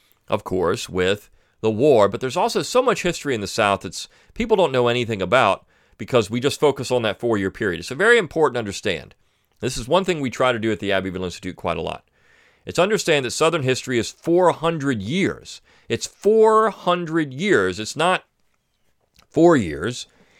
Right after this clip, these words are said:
It's four hundred years. You look at Southern history and you're talking about the earliest European settlements, not just English, but earliest European settlements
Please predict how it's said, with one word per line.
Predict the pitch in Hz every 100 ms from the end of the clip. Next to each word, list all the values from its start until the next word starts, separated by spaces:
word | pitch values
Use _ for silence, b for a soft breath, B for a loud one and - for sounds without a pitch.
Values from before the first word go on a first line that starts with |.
| b b
It's | 160 -
four | 240 214
hundred | 156 104 87
years. | 80 64 - - - _ _ _ _ _ _ _ _ _ _ _ _ _ _ _ -
You | 196
look | 220 190
at | 151
Southern | 165 143 127
history | 190 - 147
and | 127
you're | 127
talking | 135 127 123
about | 113 107
the | 101
earliest | 143 175 165 147 -
European | 147 139 143 131 107
settlements, | 139 147 107 85 92 - - _ _ _ -
not | 170 202
just | 226 -
English, | 190 170 -
but | - -
earliest | 143 185 180 127 -
European | 160 151 - 247 262 139
settlements | 104 82 69 - - -